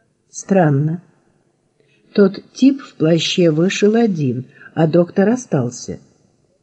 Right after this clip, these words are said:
Анжелика потянула дверь кабинета на себя, и та легко подалась. "Владислав Григорьевич!"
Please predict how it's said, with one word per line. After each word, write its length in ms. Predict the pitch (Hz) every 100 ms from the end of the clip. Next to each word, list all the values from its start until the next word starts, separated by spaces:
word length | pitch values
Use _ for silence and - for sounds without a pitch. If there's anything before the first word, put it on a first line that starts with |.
| _ _ _ _ _ -
Анжелика 680 | 156 160 185 240 302 254
потянула 720 | 247 196 202 196 214 247 226
дверь 360 | 202 180 202 196
кабинета 640 | 190 180 180 185 226 233
на 160 | 226 233
себя, 640 | - 233 196 156 151 160 -
и 140 | 143
та 280 | 139 214 262 -
легко 420 | 170 143 135 156 202
подалась. 720 | 190 170 156 120 107 - - _ _ _ _ _ _ _ _ _
"Владислав 680 | 185 220 254 285 311 339 294
Григорьевич!" 920 | 208 226 220 226 175 165 156 151 -